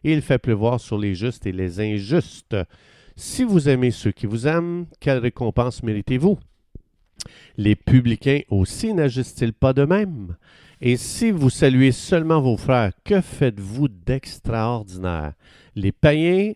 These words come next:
aussi n'agissent-ils pas de même ? Soyez donc parfaits comme votre Père céleste est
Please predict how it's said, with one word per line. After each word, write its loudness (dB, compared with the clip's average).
aussi 2
n'agissent-ils 0
pas 0
de 2
même ? -2
Soyez -2
donc -6
parfaits 0
comme -4
votre -2
Père -4
céleste -6
est 0